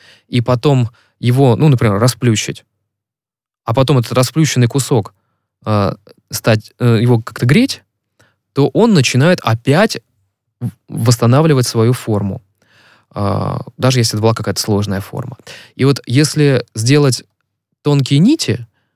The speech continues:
из полиэтилена, у которого есть такой эффект,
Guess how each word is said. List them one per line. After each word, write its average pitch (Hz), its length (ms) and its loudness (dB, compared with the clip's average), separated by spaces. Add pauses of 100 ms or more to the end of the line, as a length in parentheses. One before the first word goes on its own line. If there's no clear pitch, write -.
(400)
из 127 320 -2 (140)
полиэтилена, 117 680 0 (380)
у - 100 -12
которого 113 260 0
есть 110 180 -2
такой 117 260 0
эффект, 110 360 -4